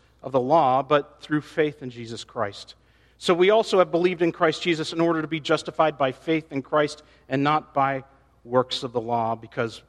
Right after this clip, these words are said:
by works of the law, no one will be justified." So if our lives have been justified simply by believing in Jesus,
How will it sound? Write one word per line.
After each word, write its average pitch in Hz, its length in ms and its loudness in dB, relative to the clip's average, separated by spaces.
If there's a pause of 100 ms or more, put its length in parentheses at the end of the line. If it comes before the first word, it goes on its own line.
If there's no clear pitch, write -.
by 123 100 -2
works 135 340 -2
of 123 60 -20
the 127 60 -10
law, 123 260 0
no 156 260 -2
one 110 400 -6
will 110 120 -18
be 107 120 -20
justified." - 560 -14 (880)
So 180 280 2 (260)
if - 160 0
our 156 80 6
lives 220 580 0 (440)
have 160 140 -8
been 156 200 0
justified 156 580 0
simply 180 440 -2
by 143 180 2
believing 143 460 -6
in 131 120 -4
Jesus, 113 540 -10